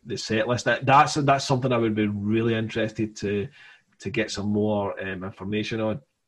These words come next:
You know, uh, you know, how they put that set to-, set list together for that tour.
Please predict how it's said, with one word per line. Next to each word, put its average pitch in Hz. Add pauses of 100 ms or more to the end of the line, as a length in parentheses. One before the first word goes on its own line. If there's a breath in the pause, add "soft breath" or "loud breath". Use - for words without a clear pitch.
You 98
know, 98
uh, 90
you -
know, 85
how 110
they 107
put 101
that 101
set 107
to-, 107
set 110
list 117
together 117
for 107
that 117
tour. 113